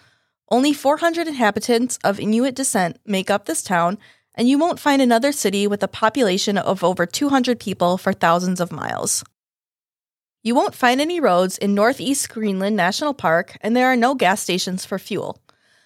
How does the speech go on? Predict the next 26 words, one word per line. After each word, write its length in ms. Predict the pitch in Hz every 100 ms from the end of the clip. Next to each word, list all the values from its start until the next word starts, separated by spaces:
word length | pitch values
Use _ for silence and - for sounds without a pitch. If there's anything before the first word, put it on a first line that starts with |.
| _ -
Traditionally, 720 | 320 330 381 285 214 226 277 -
the 80 |
best 320 | 196 240 - 311
way 120 | 302
to 80 | 330
get 160 | 349
around 300 | 349 202 190
is 100 | 220
by 140 | 254 240
dog 300 | 180 - -
sled. 320 | 110 98 220 _ _ _ _ -
It's 160 | 240
been 180 | - 277
the 60 | 269
main 300 | 240 302 359
mode 180 | 247 277
of 80 |
transportation 840 | 294 240 247 - - 185 180 202 202
across 400 | 202 - 220 247
these 180 | 277 240
icy 300 | - 220 311
sheets 440 | 311 208 226 - -
for 160 | 208
thousands 420 | 202 175 214 269
of 140 | 302 262
years 400 | 165 170 214